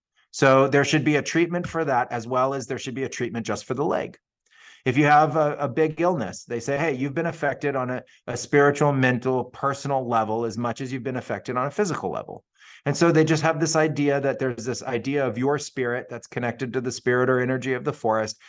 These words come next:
and that there's an, an interconnection through all of that. And, uh, it's, you know, it's, it's very documented that when people go through these kinds of treatments or they go through these kinds of learning experiences,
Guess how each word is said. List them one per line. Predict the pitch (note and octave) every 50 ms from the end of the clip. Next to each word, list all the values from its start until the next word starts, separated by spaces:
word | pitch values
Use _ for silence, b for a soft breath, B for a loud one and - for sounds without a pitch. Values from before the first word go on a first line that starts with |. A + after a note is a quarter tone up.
| B B -
and | B2 B2
that | C3 B2 B2 -
there's | C3+ B2 A#2 G#2+
an, | A#2 A2+ A2+ A2 -
an | - A#2+ A2 A#2
interconnection | - C#3+ C3+ B2 C#3 B2+ - - - B2+ A#2+ A#2+ B2 A#2+ - - - - A#2 G#2+ G2 G2+
through | - E3 G3 F#3
all | C3+ A2 G2 F#2+
of | F#2 F2+ F2 D#2+
that. | F2 F2 F#2+ - - _ _ _ _ _ _ _ _ _ _ _ _ _ _ B B B B B B -
And, | C3 B2+ B2+ B2 C#3+
uh, | C3+ B2 C3 A#2+
it's, | C3 B2 - - _
you | D3 C3
know, | B2+ B2
it's, | C3 C3 G#2+ - - -
it's | C3 B2+ -
very | A2+ C#3 C#3 C#3+ C#3+
documented | A#2+ G#2+ A#2+ B2 C3+ - - C#3 A#2 A2 G#2+ G2+ G2 G#2+ G#2+ G#2+ G#2+ G#2+ b b b b b _
that | - A#2+ B2 - -
when | A#2+ B2 A#2+
people | A#2 C3 C3 B2+ - C3+ A#2
go | A2 B2 A#2+ A#2
through | A#2+ C3 C3 A#2+
these | B2 A#2+ A2+ -
kinds | - B2+ A#2+ A#2 A2+ A2
of | A2+ G#2+
treatments | - - C3+ B2 B2 A#2 A2+ A2+ A2 G#2+
or | G#2+ A2
they | G#2+ G#2+ G#2+
go | G#2 G#2 B2 A2+
through | - - - A#2+ A#2
these | A#2 A2
kinds | - - A#2 A2+ A2+
of | A2
learning | A2 A2+ A2 A2+ A2+
experiences, | G#2 A2 - - A2+ G#2 G2+ G2 F#2+ G2+ F#2+